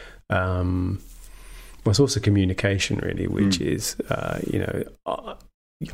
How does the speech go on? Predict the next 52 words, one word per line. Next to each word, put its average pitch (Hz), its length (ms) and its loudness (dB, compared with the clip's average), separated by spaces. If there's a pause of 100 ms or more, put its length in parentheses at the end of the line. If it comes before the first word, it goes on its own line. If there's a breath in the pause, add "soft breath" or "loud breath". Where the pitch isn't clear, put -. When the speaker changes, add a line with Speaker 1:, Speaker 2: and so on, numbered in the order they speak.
Speaker 1:
I 113 180 6
need 110 260 8
to - 200 2
have 98 360 2
this 104 160 2
chunk 98 260 0
of - 60 -10
time. 95 480 0
I 104 80 4
mean, 107 100 6
we 107 80 8
have 98 180 2
kind 95 220 -2
of - 80 -2
shared 92 260 2
calendars, 92 460 2
for - 120 0
example. 95 440 0
So, 98 200 2
you 95 180 0
know, 95 120 2
I 104 120 4
know 95 320 4
when 95 160 2
my, 90 320 0
my 92 340 2
wife 92 340 2
has 101 120 0
got - 220 -4
clients 139 520 4
or 101 180 2
is 92 120 0
Speaker 2:
Mm. 87 60 -6
Speaker 1:
teaching 101 360 0
yoga 98 320 2
now 92 200 0
online 101 500 2
or, 95 180 -2 (560 loud breath)
and 101 100 4
that 98 180 0
kind 98 180 4
of 85 80 -2
stuff. - 340 0
I 120 60 6
think 135 180 4
it's 117 100 4
a 110 80 8
lot 110 180 6
harder 101 320 2
for 104 140 2
my, 95 380 2
uh, 95 160 0